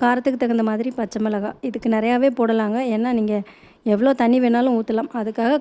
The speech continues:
காரம் கொஞ்சம் ஜாஸ்தியா இருக்கணும்னா இன்னும் கொஞ்சம் நீங்க பச்சை மிளகாய் கூட போட்டுக்கலாம்.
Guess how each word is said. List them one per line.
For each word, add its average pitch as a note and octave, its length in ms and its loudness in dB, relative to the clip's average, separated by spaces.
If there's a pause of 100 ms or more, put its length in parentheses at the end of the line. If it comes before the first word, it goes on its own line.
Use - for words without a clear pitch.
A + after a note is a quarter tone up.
காரம் B3 260 2
கொஞ்சம் A3 240 0
ஜாஸ்தியா A3+ 340 0
இருக்கணும்னா A3 380 0
இன்னும் C#4 240 2
கொஞ்சம் A3+ 220 0
நீங்க A3+ 200 -2
பச்சை G#3+ 220 -4
மிளகாய் G3+ 260 -4
கூட G#3+ 120 -6 (100)
போட்டுக்கலாம். G#3+ 420 -6